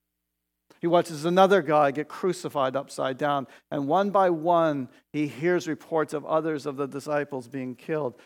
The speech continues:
And, and, and I wonder if at some point John, John was just like, "I don't know if this is, is this, is this worth living for?" But John's like, "No, from the time he was a young teenager,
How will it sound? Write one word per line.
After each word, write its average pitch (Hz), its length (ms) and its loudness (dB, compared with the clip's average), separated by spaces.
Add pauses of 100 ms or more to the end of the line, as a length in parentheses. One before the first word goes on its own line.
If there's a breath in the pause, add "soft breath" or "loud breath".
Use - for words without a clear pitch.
And, 147 200 -6
and, 175 240 -8
and 156 160 -2
I 151 80 -2
wonder 180 460 -4
if 160 100 -6
at 147 100 -6
some 160 220 -4
point 147 320 -12
John, 156 220 -6 (140)
John 160 300 -4
was 143 140 -10
just 143 160 -16
like, 135 160 -8 (280 loud breath)
"I 170 120 0
don't 170 260 -4
know 160 240 0
if 147 140 -6
this 147 200 -6
is, 147 200 -8 (180 loud breath)
is 156 160 -8
this, 185 240 -2 (240)
is 143 140 -8
this 190 180 -10
worth 196 240 -8
living 156 380 -6
for?" 202 360 -8 (300 soft breath)
But 156 140 -4
John's 180 400 -2
like, 147 240 2 (320)
"No, 160 160 -2
from 160 180 -8
the 143 80 -4
time 196 460 -4
he 175 120 -4
was 160 140 -8
a 147 80 -6
young 165 440 -8
teenager, 143 720 -8